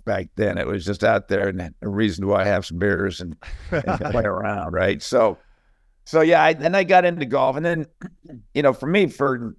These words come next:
Speaker 1: played for sixteen years. So I never played during the season.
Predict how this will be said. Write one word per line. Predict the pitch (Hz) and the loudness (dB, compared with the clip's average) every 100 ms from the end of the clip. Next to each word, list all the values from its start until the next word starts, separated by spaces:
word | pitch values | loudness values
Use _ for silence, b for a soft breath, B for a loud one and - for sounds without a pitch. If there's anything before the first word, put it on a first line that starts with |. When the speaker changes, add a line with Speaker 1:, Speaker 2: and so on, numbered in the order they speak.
| _ | _
Speaker 1:
played | - 175 - | 2 2 2
for | 120 | -8
sixteen | - 147 - - 139 123 | 0 0 0 -2 0 4
years. | 139 127 | 4 2
So | - | 4
I | 143 | 4
never | 180 180 143 | 4 2 2
played | - 139 139 92 | 2 2 2 -2
during | 120 123 135 | -2 0 -2
the | 139 | -4
season. | - 151 143 135 143 | -4 -4 -2 -4 -6